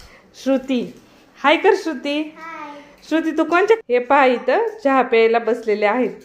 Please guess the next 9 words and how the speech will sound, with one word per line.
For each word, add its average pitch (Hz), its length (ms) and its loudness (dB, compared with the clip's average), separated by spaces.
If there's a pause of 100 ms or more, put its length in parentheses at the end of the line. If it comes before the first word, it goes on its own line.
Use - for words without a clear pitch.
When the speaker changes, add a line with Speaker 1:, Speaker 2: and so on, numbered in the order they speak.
(240)
Speaker 1:
आमच्या 247 340 -2
संध्याकाळच्या 233 680 -2
वेळेला 214 300 0
आणि 214 160 -4
सकाळच्या 214 460 -4
वेळेला 202 340 -2
चहा 226 340 -6
असाच 208 320 -6
असतो. 185 340 -10